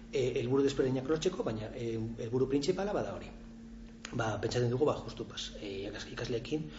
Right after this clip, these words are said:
ba, motivazioa, bai, eh, pues, hizkuntzaren gaitasuna, noski, baina ere, Europar kontzientzia hori bultzatzea, bultzatzeko, eta, bueno, pues,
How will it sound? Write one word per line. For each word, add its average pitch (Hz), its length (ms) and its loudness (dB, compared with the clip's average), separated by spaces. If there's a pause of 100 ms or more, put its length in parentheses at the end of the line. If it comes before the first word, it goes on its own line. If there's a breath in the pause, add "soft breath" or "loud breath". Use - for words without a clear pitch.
(200 loud breath)
ba, 110 140 2
motivazioa, 117 760 2
bai, 107 560 -4
eh, 107 500 -6
pues, 110 180 -6
hizkuntzaren 117 500 -2
gaitasuna, 117 460 -4
noski, 120 400 -6 (260 loud breath)
baina 117 180 0
ere, 131 400 -2
Europar 139 340 2
kontzientzia 127 520 -2
hori 120 180 2
bultzatzea, 123 640 0
bultzatzeko, 117 520 -2
eta, 110 240 -6
bueno, 110 200 -8
pues, - 180 -8